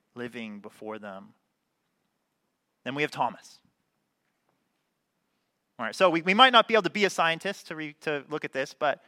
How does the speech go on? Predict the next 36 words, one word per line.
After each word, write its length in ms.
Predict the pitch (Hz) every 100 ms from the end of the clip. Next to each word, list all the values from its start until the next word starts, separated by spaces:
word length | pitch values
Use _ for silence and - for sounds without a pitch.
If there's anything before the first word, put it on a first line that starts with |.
| _ -
we 120 | 147
have 200 | 190 180
our 120 | 160
resident 400 | 160 170 151 151
scientist 440 | - 151 147 165 147
there. 420 | 156 160 233 - - - - _ _ _ _ _ _ _ _ _ _ _ _ _
And 480 | 151 175 175 170 160
"Unless 440 | - 160 196 254 277
I 100 | 220
see 300 | - - 254
the 120 | 220
nail 340 | 185 208 247 269
marks 400 | 254 240 - 202
in 60 |
his 120 | 190
hands 400 | - 147 143 143
and 160 | - 131
put 160 | 165 135
my 160 | 123
fingers 760 | 117 - 202 226 214 202 185 -
where 100 | 135
the 80 | 127
nails 260 | 135 127
were, 380 | 143 156 151 147 - - - _ _ _ _ _ -
put 260 | - 277
my 180 | 196 170
hand 400 | 151 208 254 254
into 220 | 208 202
his 160 | 180 175
side, 240 | 165 170
I 220 | 143 202 220
will 160 | 175
not 340 | 156 190 190 -
believe." 640 | 160 151 135 98 - - _ _ _ _ _ _ _ _ _ _ _ _ _ _ _ _ _ -
All 100 | 127
right. 160 | 104